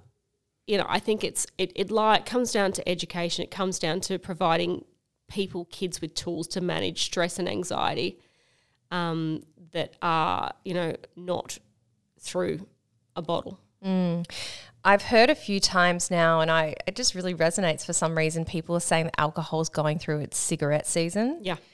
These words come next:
Speaker 1: I've
Speaker 2: And
Speaker 1: heard that.
Speaker 2: yeah.
Speaker 1: I hope to God that's the case. I really
Speaker 2: Yeah.
Speaker 1: do. Um, yeah, I definitely,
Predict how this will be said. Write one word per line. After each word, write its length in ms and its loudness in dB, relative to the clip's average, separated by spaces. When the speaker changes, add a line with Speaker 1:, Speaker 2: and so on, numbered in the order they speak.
Speaker 1:
I've 100 0
Speaker 2:
And 100 0
Speaker 1:
heard 160 -2
that. 240 -4
Speaker 2:
yeah. 320 8
Speaker 1:
I 80 8
hope 260 4
to 80 -8
God 240 -2
that's 220 -6
the 40 -8
case. 460 -4
I 120 0
really 320 4
Speaker 2:
Yeah. 40 -4
Speaker 1:
do. 320 0
Um, 500 0
yeah, 340 2
I 140 0
definitely, 840 -2